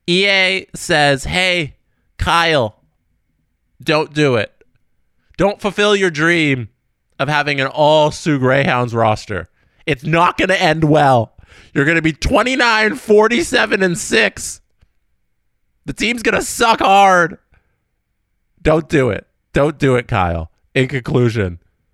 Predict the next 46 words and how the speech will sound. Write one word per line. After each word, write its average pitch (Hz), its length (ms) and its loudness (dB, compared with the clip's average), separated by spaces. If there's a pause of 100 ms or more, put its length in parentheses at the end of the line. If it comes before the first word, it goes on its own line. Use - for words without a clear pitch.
(240)
you 113 100 0
won't 139 200 2
even 139 180 -2
get 123 160 0
Bedard 104 440 2
'cause 101 160 -4
you'll 101 120 -2
fall 113 260 2
from 104 220 -6
one 110 220 0
to 107 60 0
three. 98 460 -4 (680)
The 92 80 -8
lottery 104 260 2
balls 101 280 0
won't 95 160 -4
fall 95 260 2
in 87 60 -4
your 82 80 -6
favor. 80 480 -6 (500)
All - 80 -2
right, 285 120 -2
that's - 200 -2
it. 185 280 -2 (360)
<laughs> - 240 -20
I - 1040 -6
had 180 300 2
a 151 60 2
lot 139 220 4
of 135 80 -6
fun 131 200 0
doing 123 240 2
this. 110 160 0 (340)
The 185 120 -2
next 233 260 -2
one 330 180 2
I 320 60 2
wanted 214 360 0
to 180 100 -8
do, 170 420 -2 (360)
but 170 120 0
I 175 100 2
don't 160 360 0
think 220 240 -8
there's 190 220 0
enough 139 680 -4